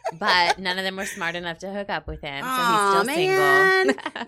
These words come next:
Speaker 1: <laughs>
Speaker 2: Girls, y'all gotta trap
Speaker 1: I
Speaker 2: a prince when
Speaker 1: know.
Speaker 2: you see one, okay?
Speaker 1: Exactly.
Speaker 2: So what was the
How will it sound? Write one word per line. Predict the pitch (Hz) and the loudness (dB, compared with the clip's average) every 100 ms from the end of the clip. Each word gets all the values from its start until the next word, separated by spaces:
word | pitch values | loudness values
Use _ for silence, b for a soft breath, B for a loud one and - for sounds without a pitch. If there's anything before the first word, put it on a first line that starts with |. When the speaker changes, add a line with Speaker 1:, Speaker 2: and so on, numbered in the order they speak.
| - | -12
Speaker 1:
<laughs> | |
Speaker 2:
Girls, | - 381 359 311 | 0 6 6 6
y'all | 330 359 | 6 4
gotta | 370 294 | 4 0
trap | - 330 185 | 4 4 4
Speaker 1:
I | 185 | 0
Speaker 2:
a | |
prince | 196 311 302 | 0 0 0
when | 311 277 | -2 0
Speaker 1:
know. | 269 | 0
Speaker 2:
you | |
see | 285 277 294 | -2 -2 0
one, | 269 196 | 2 4
okay? | 196 196 247 254 294 | 2 4 6 6 4
Speaker 1:
Exactly. | 330 156 156 - 185 180 | 2 -4 -8 -8 -10 -8
Speaker 2:
So | 175 202 | 2 4
what | 185 277 403 | 6 6 6
was | 466 | 4
the | - | 2